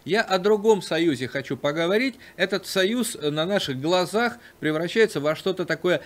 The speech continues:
желейно, непонятно, жидкое, где и мужчины уже не мужчины, и женщины уже совсем не женщины, и смуглый народ там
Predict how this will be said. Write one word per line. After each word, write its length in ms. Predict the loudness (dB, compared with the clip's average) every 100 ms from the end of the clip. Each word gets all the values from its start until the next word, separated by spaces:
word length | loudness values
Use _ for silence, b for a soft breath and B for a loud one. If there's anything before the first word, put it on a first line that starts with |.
| B
желейно, 640 | -6 -2 2 4 4 2
непонятно, 760 | -2 -2 -2 -2 -2 -2 -4 -4
жидкое, 640 | -4 -2 -2 0 0 0 B -12
где 220 | 2 2
и 160 | 2 -2
мужчины 440 | -2 -4 -4 -4
уже 240 | -4 -6 -4
не 100 | -4
мужчины, 540 | -4 -2 0 0 -2 B 0
и 100 | 2
женщины 580 | 2 0 0 -2 -4
уже 240 | -4 -6 -6
совсем 380 | -8 -4 -2 0
не 100 | 2
женщины, 540 | 4 4 2 -2 -4 B B
и 220 | -4 -2
смуглый 540 | -2 0 0 2 0 2
народ 460 | 0 2 2 0
там 180 | -2 -2